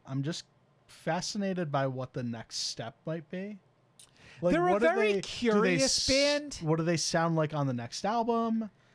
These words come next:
Speaker 2: Because
Speaker 1: What
Speaker 2: they
Speaker 1: step do they take?
Speaker 2: they don't have,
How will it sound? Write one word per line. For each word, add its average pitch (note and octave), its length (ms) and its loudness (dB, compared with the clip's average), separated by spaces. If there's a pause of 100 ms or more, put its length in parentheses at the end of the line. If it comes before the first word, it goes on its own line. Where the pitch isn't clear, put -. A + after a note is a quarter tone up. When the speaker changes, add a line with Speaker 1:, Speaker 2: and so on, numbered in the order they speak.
(180)
Speaker 2:
Because C4 220 0
Speaker 1:
What D4+ 80 2
Speaker 2:
they C#4 80 2
Speaker 1:
step - 280 -2
do C#3 120 -2
they A#2 120 -6
take? F#3+ 480 -4
Speaker 2:
they C4+ 160 2
don't D#4+ 300 2
have, A3+ 580 0